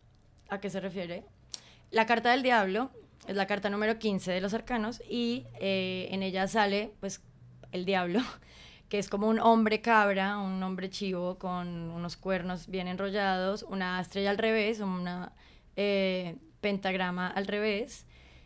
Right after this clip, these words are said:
Tiene alas como de murciélago, está, parece que está como con, tiene como patas de pájaro, casi como de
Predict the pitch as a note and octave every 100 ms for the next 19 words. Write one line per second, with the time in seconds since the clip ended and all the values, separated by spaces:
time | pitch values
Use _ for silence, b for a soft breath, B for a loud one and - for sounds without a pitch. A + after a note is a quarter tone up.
0 | b - G#3 G3 G3 G#3 G#3+ G#3+ - A3
1 | G#3+ A3+ A3 A#3+ A3+ G#3 G3+ G3+ A#3+ C4+
2 | G#3 - G3 F#3 F3+ F3 - - - -
3 | - G#3+ G3 G3 A3 - G3+ G3 G3 G3+
4 | A3 G#3+ G3+ G3 G#3+ G3+ G3+ G#3+ G#3+ G#3+
5 | - G3+ - F#3 F3+ F3 G3+ G3+ G3+ G3
6 | F#3+ F#3 F3 - - - - - - F3+
7 | F3+ F#3+ F#3+ A3 G3 F#3+ G#3+ G3 F#3 F3